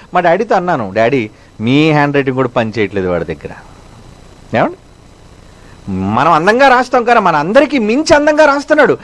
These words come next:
అంటే వాడి చెయ్యి అంత అందంగా తిరుగుతుందంటే కారణం <laughs> ఏదైనా ఒక కళ, ఏదైనా ఒక జ్ఞాన సంపద, ఏదైనా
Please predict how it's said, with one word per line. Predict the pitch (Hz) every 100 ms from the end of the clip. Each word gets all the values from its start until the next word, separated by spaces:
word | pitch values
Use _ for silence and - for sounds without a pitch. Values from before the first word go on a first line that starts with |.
| -
అంటే | 123 147
వాడి | 117 104
చెయ్యి | 101 151 196
అంత | 185 147
అందంగా | 135 190 196
తిరుగుతుందంటే | 160 156 196 208 196 180 170
కారణం | 165 170 254 339 - - - - - - - - -
<laughs> | 131 104 82 - - - - - - - - -
ఏదైనా | 117 131 135 127 120 120
ఒక | 117 120
కళ, | - 135 117 - - - - - - - - 170
ఏదైనా | - 156 180 180 160 147 160 175 - - 131
ఒక | 156
జ్ఞాన | 135 151 196 226
సంపద, | 208 240 247 170 98 80 - _ _ _ - 139
ఏదైనా | 202 254 233 214